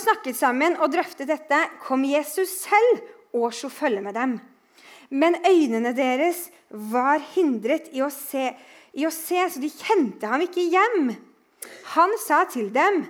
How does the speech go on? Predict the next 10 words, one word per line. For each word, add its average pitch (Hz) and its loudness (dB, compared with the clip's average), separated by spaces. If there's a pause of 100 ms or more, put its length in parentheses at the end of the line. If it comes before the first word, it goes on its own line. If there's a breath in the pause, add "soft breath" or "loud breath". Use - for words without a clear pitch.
(280 loud breath)
«Hva 269 2
er 403 4
det 285 0
dere 208 0
går 233 0
og 226 -10
snakker - -8 (180)
så - -6
ivrig 262 0
om?» 392 2